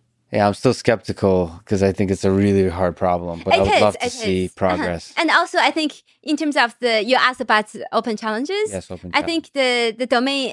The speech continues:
Speaker 2: is full of challenges. And,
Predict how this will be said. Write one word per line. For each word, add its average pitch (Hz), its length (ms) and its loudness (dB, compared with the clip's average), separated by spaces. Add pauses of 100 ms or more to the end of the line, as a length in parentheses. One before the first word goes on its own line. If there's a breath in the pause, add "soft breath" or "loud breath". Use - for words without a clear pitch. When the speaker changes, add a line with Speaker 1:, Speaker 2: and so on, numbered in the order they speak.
Speaker 2:
is 302 300 0 (460)
full 427 180 2
of 262 160 0
challenges. 220 680 -2 (420 soft breath)
And, 254 500 0